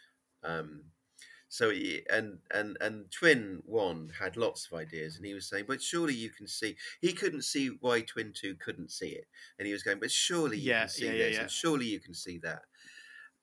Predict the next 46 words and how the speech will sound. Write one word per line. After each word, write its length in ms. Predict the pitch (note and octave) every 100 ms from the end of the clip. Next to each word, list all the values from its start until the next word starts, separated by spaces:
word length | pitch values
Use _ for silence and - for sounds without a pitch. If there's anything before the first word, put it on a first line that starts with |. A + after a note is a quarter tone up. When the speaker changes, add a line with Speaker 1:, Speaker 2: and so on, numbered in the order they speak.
| -
Speaker 1:
And 120 | A2+
he 80 | A2
was 100 | G#2+
going, 280 | B2 A#2+ C#3
"No, 180 | D3 A#2+
it's 160 | G2+ -
just 220 | A2 -
stupid." 480 | - C3+ B2+ F#2 F#2+
He 60 | A2
kept 200 | - D#3+
saying 180 | C3+ A#2
it 20 |
was 120 | A2+
stupid. 400 | - A#2+ A#2+ G#2+ -
Speaker 2:
<laughs> 60 | - - - -
Speaker 1:
So 240 | - C#3+ C#3
we, 180 | C#3 C#3+
we, 240 | D3 D3 D#3+
we've 140 | D#3
got 140 | E3+ E3+
this 140 | D#3
defense 520 | - C3+ C#3+ C3 -
mechanism 640 | A2 - F#2+ F2 - F2
of, 240 | F2 F2+ F2
"It's 160 | F2+ -
just 220 | A#2+ -
stupid. 460 | - A#2 - E2
It, 120 | E2+ -
it 120 | A#2
is 180 | A2 G#2
the 100 | G#2
law, 280 | F#2 F2+ F2+
and 140 | F#2
that's 280 | F#2+ - -
it." 320 | F#2+ D#2+ - _ - - - -
And, 220 | A2 A#2 -
and 340 | C3 C3 -
so 180 | B2+ E3
we, 300 | D#3 D3 - _ - -
I 180 | - C3
made 220 | C3 C#3+
them 100 | B2+
do 160 | A#2 A2
homework 500 | A#2 G#2+ F2+ D#2+ -
on 220 | F2+ E2 E2+
why 500 | G#2+ G2+ G2 F#2+